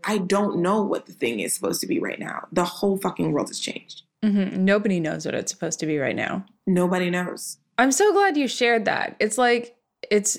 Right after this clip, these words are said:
Speaker 2: it's, this is really something that happens, I think, in almost any creative work, which is the minute it's got, like, some backing and there's money behind it and, like, there's this exchange of value,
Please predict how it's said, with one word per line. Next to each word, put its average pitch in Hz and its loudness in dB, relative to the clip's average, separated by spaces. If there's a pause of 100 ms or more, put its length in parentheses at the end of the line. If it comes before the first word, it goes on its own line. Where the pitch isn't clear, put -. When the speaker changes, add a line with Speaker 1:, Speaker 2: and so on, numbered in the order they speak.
Speaker 2:
it's, 196 2
this 226 0
is 220 2
really 302 4
something 226 4
that 190 4
happens, 190 2
I 170 0
think, 170 -2
in 160 -2
almost 190 2
any 190 6
creative 175 2
work, 175 2
which 180 0
is 165 2 (540)
the 190 4
minute 233 4
it's 190 -6
got, 170 0
like, - -4
some 170 -6
backing 240 0
and - 2
there's - -2
money 262 4
behind 226 4
it 202 2
and, 180 2
like, 165 0
there's 170 2
this 175 -2
exchange 208 2
of 175 2
value, 170 2